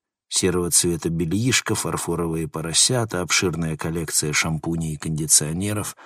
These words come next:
увлажнители и прочие предметы гигиены. Она пришла, забрала свои вещи и устроила погром в квартире.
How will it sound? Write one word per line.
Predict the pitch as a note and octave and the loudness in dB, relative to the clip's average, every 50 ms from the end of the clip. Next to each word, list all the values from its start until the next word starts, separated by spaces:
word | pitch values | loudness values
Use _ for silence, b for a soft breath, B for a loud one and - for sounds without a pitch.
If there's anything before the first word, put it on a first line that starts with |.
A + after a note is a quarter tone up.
| B B B B B | B B B B B
увлажнители | - F2 E2+ E2+ F2 F2 E2+ D2 - F#2 F#2+ G2+ G2+ - - F#2+ F2+ F#2+ | -4 -2 0 0 0 0 0 0 2 2 2 2 2 2 0 0 2 0
и | F#2 E2+ | 0 0
прочие | - - E2 F2 F2+ - - - F2+ F2 | -2 -4 -4 -2 0 0 0 -2 -2 -4
предметы | - - - E2 D2 E2 D#2+ D#2 D2+ D2 D#2+ | -4 -4 -6 -4 -4 -4 -4 -4 -4 -4 -6
гигиены. | D2+ C#2+ D#2 D2+ D2 D#2 D2 C#2+ C#2 C#2 C2+ C2 A1+ A1+ A1+ - _ _ _ _ _ _ _ _ _ _ _ _ _ _ _ _ _ _ _ _ _ _ _ _ _ _ | -6 -4 -4 -4 -2 -2 -4 -4 -4 -6 -10 -12 -12 -14 -16 -18 _ _ _ _ _ _ _ _ _ _ _ _ _ _ _ _ _ _ _ _ _ _ _ _ _ _
Она | - - G#2 B2 A#2 | -6 -2 2 2 2
пришла, | G#2+ - A2 G2+ - - - A2 A#2+ C3+ C3+ A2+ B B B B B B | 4 4 4 6 6 6 6 8 8 8 8 6 B B B B B B
забрала | - F2 F#2+ G2 F#2 G2+ G#2+ G#2 G#2 G#2 | -6 -2 -2 0 2 4 4 6 6 6
свои | G2 - - G2 F#2+ F#2+ F#2 F2+ | 6 6 6 4 4 4 4 4
вещи | F2 F#2 A#2 C3 A#2 - - - - G#2+ - - _ _ _ _ _ _ _ _ _ _ _ - | 4 4 2 4 4 2 2 2 0 0 -2 -4 _ _ _ _ _ _ _ _ _ _ _ -6
и | - | -4
устроила | F2+ F2 - - - - G#2 G#2+ A2 A2 G#2+ G2+ G2 | 0 2 4 4 4 4 2 2 4 4 4 4 2
погром | E2 - F#2 F#2 E2 D#2 E2 D#2 D#2+ D#2+ D2 C#2 | 0 0 -2 -2 0 0 -2 -2 -2 -4 -4 -4
в | - - | -4 -4
квартире. | - - C2+ B1+ B1+ B1 - - - - B1+ B1 B1+ B1+ - | -4 -4 -8 -8 -8 -10 -12 -14 -10 -8 -8 -8 -10 -10 -14